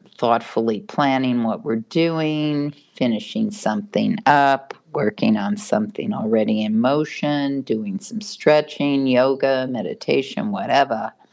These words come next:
Because at eight twenty-six A M, when the moon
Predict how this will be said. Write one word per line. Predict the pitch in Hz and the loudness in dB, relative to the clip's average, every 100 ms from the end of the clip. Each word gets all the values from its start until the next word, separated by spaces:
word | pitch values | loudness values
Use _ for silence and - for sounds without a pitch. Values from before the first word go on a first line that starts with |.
| - - - - - _ _ | -20 -20 -20 -20 -20 _ _
Because | 131 127 - 135 131 131 | 0 0 2 2 2 2
at | 123 113 - | 2 2 0
eight | 160 180 190 - | 2 2 0 -10
twenty-six | - 139 127 123 123 139 143 - - - | -6 -4 -2 -4 -6 -4 -4 -6 -10 -2
A | 131 123 123 | -2 -2 -4
M, | 160 175 143 117 117 | -2 0 0 -2 -2
when | 113 120 | -2 -4
the | 127 | -4
moon | 135 131 123 | -2 -2 -2